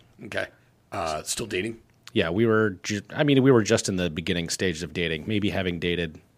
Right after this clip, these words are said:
Speaker 2: two, maximum three months.
Speaker 1: Okay.
Speaker 2: Yeah, let me think. Oh, yeah, it, it would have been, been exactly March to July. So I guess we would have been dating about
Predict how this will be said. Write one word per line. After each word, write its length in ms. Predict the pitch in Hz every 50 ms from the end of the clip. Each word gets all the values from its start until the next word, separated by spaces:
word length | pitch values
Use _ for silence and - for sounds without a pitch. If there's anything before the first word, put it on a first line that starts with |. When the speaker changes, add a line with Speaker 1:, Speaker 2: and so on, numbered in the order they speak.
| -
Speaker 2:
two, 400 | - - - 117 113 110 107 104 101 - _ -
maximum 560 | 95 95 95 98 98 - - 101 92 87 85
three 220 | - - 101 90
months. 440 | 87 87 82 78 - - - - - -
Speaker 1:
Okay. 100 | - 98 95 - - - - - - - - - - _ _ _ _ _ _ _ _ _ _ _
Speaker 2:
Yeah, 140 | - 87 87
let 120 | 87 98
me 60 | 107 101
think. 240 | - - 95 85 -
Oh, 160 | 143 196 190
yeah, 160 | 175 92 92
it, 400 | 87 160 156 160 160 143 - -
it 100 | 143 143
would 120 | 135 147 143
have 100 | 131 117
been, 160 | 127 127 123
been 160 | 113 120 117
exactly 480 | 113 98 - 110 107 113 - - 95 90
March 480 | 87 90 92 98 104 123 120 - -
to 100 | - 120
July. 380 | 104 104 104 95 92 87 82 85
So 160 | 87 - 170
I 60 | 190
guess 120 | 208 - -
we 60 | 180
would 80 | 165
have 80 | 147 131
been 140 | 123 117 98
dating 260 | 110 110 104 101 95
about 400 | 90 78 95 95 92 90 -